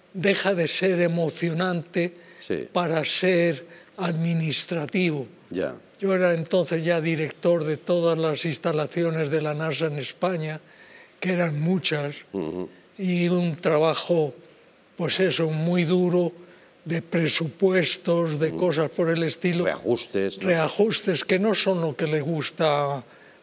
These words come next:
Speaker 1: una persona, lo que le gusta es la emoción, la
Speaker 2: Ya.
Speaker 1: cosa.
Speaker 2: O sea, dejó
Speaker 1: Y
Speaker 2: de mirar al cielo y se empachó de tierra, ¿no? Casi.
Speaker 1: me empaché de tierra, me jubilé y bien,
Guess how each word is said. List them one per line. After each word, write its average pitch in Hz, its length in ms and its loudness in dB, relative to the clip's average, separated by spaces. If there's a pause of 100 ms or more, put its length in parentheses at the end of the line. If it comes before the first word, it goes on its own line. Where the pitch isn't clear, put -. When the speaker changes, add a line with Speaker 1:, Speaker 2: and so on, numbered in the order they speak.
Speaker 1:
una 165 260 -4
persona, 160 480 0
lo 143 160 -4
que 170 80 -2
le 151 100 0
gusta 170 360 0
es 165 60 -2
la 156 100 0
emoción, 156 640 0
la 151 120 -4
Speaker 2:
Ya. 90 120 0
Speaker 1:
cosa. 170 200 -2 (540)
Speaker 2:
O - 20 -20
sea, 127 120 4
dejó 147 180 4
Speaker 1:
Y 165 40 2
Speaker 2:
de 175 80 4
mirar 160 160 6
al 143 140 4
cielo 165 420 4
y 131 60 0
se - 120 -2
empachó 113 400 0
de 127 120 4
tierra, 92 400 2
¿no? 127 140 0
Casi. 165 280 0
Speaker 1:
me 180 60 0
empaché 160 600 0
de 175 140 0
tierra, 185 360 2
me 180 140 0
jubilé 175 720 2 (840)
y 170 560 2
bien, 190 340 2